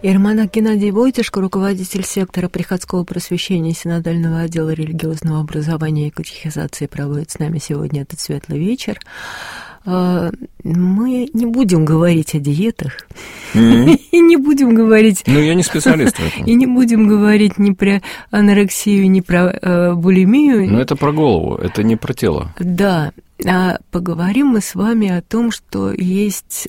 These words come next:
Speaker 1: э, мы начали говорить о том, что есть много молодых людей, страдающих, э, м, врождёнными заболеваниями.
Speaker 2: Да.
Speaker 1: И есть, э, ещё больше людей взрослых,
Speaker 2: Мгм.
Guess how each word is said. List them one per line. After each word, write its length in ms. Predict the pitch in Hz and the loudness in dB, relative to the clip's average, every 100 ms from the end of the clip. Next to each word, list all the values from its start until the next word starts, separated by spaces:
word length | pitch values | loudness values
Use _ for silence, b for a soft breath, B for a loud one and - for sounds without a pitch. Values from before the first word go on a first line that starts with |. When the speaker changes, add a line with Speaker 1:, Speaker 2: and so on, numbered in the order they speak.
| - | -6
Speaker 1:
э, 240 | 175 180 | -4 -2
мы 160 | 180 190 | 0 0
начали 360 | 247 294 208 | 0 0 -2
говорить 380 | 190 190 185 180 | -2 -2 -2 -4
о 80 | 180 | -4
том, 140 | 175 165 | -4 -6
что 160 | - | -4
есть 260 | 170 175 - | -6 -6 -4
много 300 | 180 180 170 | -2 0 -2
молодых 440 | 165 165 170 165 | -2 -2 -4 -6
людей, 320 | 165 156 165 160 | -6 -4 -6 -6
страдающих, 760 | - 156 156 151 147 160 - B B B B - | -8 -6 -4 -4 -6 -8 -10 B B B B -8
э, 40 | 151 151 151 160 180 | -4 -2 -2 -4 -4
м, 720 | 175 175 160 170 180 175 160 - _ _ | -4 -4 -6 -6 -6 -6 -8 -14 _ _
врождёнными 600 | 180 175 175 180 156 156 | -2 0 0 -2 -2 -4
заболеваниями. 720 | 151 156 156 156 151 143 143 | -4 -4 -4 -4 -4 -4 -4
Speaker 2:
Да. 260 | 90 85 76 B B B B _ | -2 -2 -4 B B B B _
Speaker 1:
И 400 | - 208 214 208 - _ | -2 2 2 2 -2 _
есть, 640 | 190 214 247 - - - - | 0 0 0 -4 -8 -8 -2
э, 420 | 196 190 190 185 - _ - _ _ | 0 0 0 -4 -6 _ -20 _ _
ещё 340 | 185 190 - | -2 0 0
больше 460 | 185 190 208 180 170 | -2 0 0 -2 -4
людей 380 | 170 175 175 165 | -4 -2 -2 -2
взрослых, 880 | 160 185 254 269 - 156 156 - - | -2 -2 0 -2 -4 -6 -6 -14 -10
Speaker 2:
Мгм. 400 | 110 95 110 113 | -4 -2 -2 -4